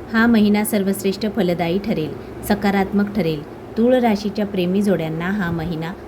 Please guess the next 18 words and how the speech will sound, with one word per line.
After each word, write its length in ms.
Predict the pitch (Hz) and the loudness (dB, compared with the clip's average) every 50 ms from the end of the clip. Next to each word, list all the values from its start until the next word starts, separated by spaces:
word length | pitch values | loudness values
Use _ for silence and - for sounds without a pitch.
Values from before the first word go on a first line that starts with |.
| - - - | -12 -4 0
चांगला 380 | - 208 202 196 190 190 196 190 | 2 2 4 4 4 2 2 0
जाईल. 240 | 185 170 151 151 147 - - - - - - | 0 -2 -2 -4 -6 -10 -12 -12 -8 -4 -2
फक्त 280 | 226 226 - - - 262 262 | -2 -2 -2 -4 -4 -4 0
तुमच्या 280 | 285 247 202 196 208 196 | 2 0 2 2 0 0
जोडीदाराच्या 720 | 185 180 175 165 165 165 170 165 160 165 165 165 - 175 | 0 0 -2 -2 -2 -2 -2 -2 -2 -4 -6 -4 -4 -4
स्वभावात 500 | 180 - - 175 156 156 156 151 156 180 190 - | -4 -2 -4 -4 -2 -2 -2 -2 -2 -2 -2 0
थोडा 180 | 240 190 175 185 | 0 0 2 0
हट्ट 320 | 190 190 180 180 - 226 | 0 -2 -4 -4 -4 -4
पाहायला 400 | 220 - 202 202 196 160 156 156 | -2 0 0 0 0 0 -2 -2
मिळेल. 280 | 156 160 151 147 143 147 - - - - - - - 165 | -2 -4 -4 -4 -6 -8 -10 -12 -14 -14 -16 -12 -4 2
जोडीदार 420 | 170 180 175 170 170 165 165 156 - 190 | 2 4 4 2 0 0 -2 -4 -4 -4
तुमच्यावर 420 | - 175 170 160 180 160 165 165 165 | -4 -4 -4 -4 -4 -4 -2 -2 -2
वर्चस्व 560 | 160 175 170 170 165 - 202 202 196 202 220 220 208 | -2 -2 -2 -2 -2 -2 -2 -2 -2 -2 -2 -2 0
गाजवण्याचा 580 | 202 175 156 170 160 160 160 156 156 - 196 | 0 -2 -2 -2 -4 -4 -4 -4 -4 -4 -4
प्रयत्न 420 | 202 196 214 196 180 160 - 165 156 | -2 0 2 2 2 0 -2 -6 -8
करेल, 280 | - 160 151 147 147 151 - - - - - - - | -8 -6 -6 -6 -8 -8 -12 -14 -16 -16 -16 -6 0
पण 160 | - 208 208 208 202 | 4 4 4 4 4
तरीही 420 | 208 190 190 190 185 185 175 185 | 2 2 2 2 0 -2 -4 -4